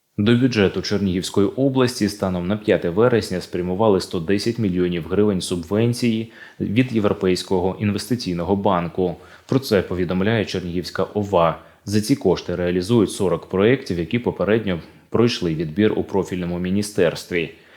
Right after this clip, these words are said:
Як йдеться у повідомленні, відібрані проєкти стосуються побудови та реконструкції укриттів, відновлення закладів освіти та охорони здоров'я, ремонт адмінбудівель, розроблення проєктно-кошторисної документації та інше.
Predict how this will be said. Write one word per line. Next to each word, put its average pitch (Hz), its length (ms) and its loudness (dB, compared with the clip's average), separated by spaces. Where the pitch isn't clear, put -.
Як 131 180 2
йдеться 123 340 2
у 113 40 4
повідомленні, 92 800 0
відібрані 110 500 2
проєкти 92 500 0
стосуються 120 560 -2
побудови 98 580 0
та 90 120 -2
реконструкції 87 800 -4
укриттів, 101 600 2
відновлення 90 580 2
закладів 85 500 -2
освіти 87 400 -2
та 87 120 0
охорони 85 460 2
здоров'я, 113 640 2
ремонт 104 460 2
адмінбудівель, 107 840 2
розроблення 101 640 2
проєктно-кошторисної 90 1120 -2
документації 90 1000 0
та 107 100 0
інше. 80 500 -2